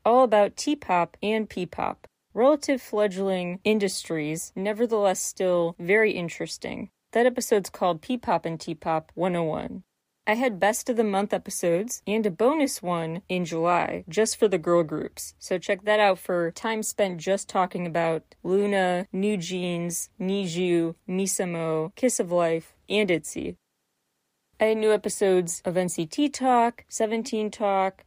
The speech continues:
other ongoing series. In Seventeen Talk Volume fourteen, I talked about not just the album Always Yours and the corresponding new videos, the Easter eggs and stuff,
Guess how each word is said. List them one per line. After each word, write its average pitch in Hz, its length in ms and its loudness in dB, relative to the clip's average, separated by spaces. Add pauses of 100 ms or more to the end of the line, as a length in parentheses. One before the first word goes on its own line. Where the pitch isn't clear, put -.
other 190 260 2
ongoing 175 720 -2
series. 196 840 -2 (420)
In 226 480 0
Seventeen 226 540 -2
Talk 175 480 -4
Volume 175 400 2
fourteen, 208 1120 -2 (100)
I 196 80 0
talked 220 380 -2
about 185 580 2
not 208 220 -2
just - 240 -4
the 175 120 2
album 170 640 0
Always 175 380 2
Yours 165 540 2
and 190 120 0
the 190 100 -2
corresponding 180 560 0
new 165 140 -4
videos, 180 680 2
the 208 100 -6
Easter 208 280 -4
eggs 185 220 -2
and 190 140 -4
stuff, 180 360 -4